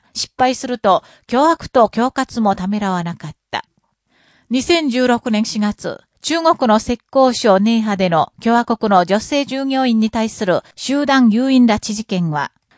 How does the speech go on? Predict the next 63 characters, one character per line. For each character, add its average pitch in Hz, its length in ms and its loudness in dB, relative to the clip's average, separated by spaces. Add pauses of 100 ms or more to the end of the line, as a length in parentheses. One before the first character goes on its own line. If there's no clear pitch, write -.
(300)
共 247 160 4
和 254 80 4
国 220 240 -4
公 226 200 0
民 226 260 0
の 170 220 2
集 254 280 -6
団 262 200 -2
脱 233 220 -4
北 - 240 -4
で、 180 220 2 (220)
北 - 200 -2
に 320 140 -4
対 302 180 0
す - 180 -6
る 202 220 0
圧 - 240 -2
迫 311 240 0
一 - 140 -4 (100)
辺 294 200 -2
倒 233 160 2
政 240 340 2
策 247 240 -4
の 208 160 4
正 240 260 -4
当 233 240 0
さ 226 180 -4
と 180 360 2
効 302 240 2
果 277 180 4
を 254 80 6
見 254 100 0
せ 285 160 -2
る 262 120 -4
た 240 140 0
め 247 120 2
の 208 140 2
目 214 200 0
的 - 220 -10
か 233 140 -2
ら 202 100 2
働 208 340 -4
か 202 120 -4
れ 196 100 -2
た、 160 280 0 (200)
断 233 220 0
じ - 120 -14
て 311 160 0
許 269 140 -4
せ 254 180 -4
な 220 160 2
い 175 200 -2
反 294 260 -4
人 233 240 -2
倫 226 220 -2
の 202 100 0
行 196 260 -6
為 151 120 -8
だ。 - 160 -8 (1080)
こ 269 100 -2
れ 285 120 0
ま 277 140 -2
で 202 260 0